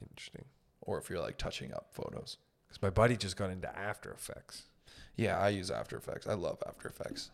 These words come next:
Speaker 1: Good one, eh?
Speaker 2: Yeah.
Speaker 1: I wish Adobe was cheaper.
Speaker 2: Uh, uh, there are ways around that.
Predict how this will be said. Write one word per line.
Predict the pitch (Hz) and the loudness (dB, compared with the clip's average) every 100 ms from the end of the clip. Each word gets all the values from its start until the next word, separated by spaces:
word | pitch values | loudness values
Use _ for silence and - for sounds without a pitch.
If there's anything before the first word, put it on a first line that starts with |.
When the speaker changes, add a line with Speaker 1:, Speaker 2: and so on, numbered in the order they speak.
| - | -2
Speaker 1:
Good | 113 | 0
one, | 98 71 | 2 -2
eh? | 55 117 - - - | -4 -8 -10 -16 -6
Speaker 2:
Yeah. | - 53 - - - - - - - - | -4 -2 -4 -14 -20 -20 -20 -18 -8 4
Speaker 1:
I | |
wish | 127 156 | 8 8
Adobe | 175 123 117 | 8 8 8
was | 110 - | 6 2
cheaper. | - 117 - 69 - - - - - - - - _ - - | -2 -2 -2 -6 -8 -16 -20 -20 -20 -20 -20 -20 _ -2 6
Speaker 2:
Uh, | 156 147 - - | 8 8 4 0
uh, | 147 151 143 123 - - - | 2 6 4 2 -4 -16 -2
there | - 123 | 4 6
are | 98 | 6
ways | 71 65 | 2 -2
around | - 55 58 | -2 -2 -4
that. | - | -6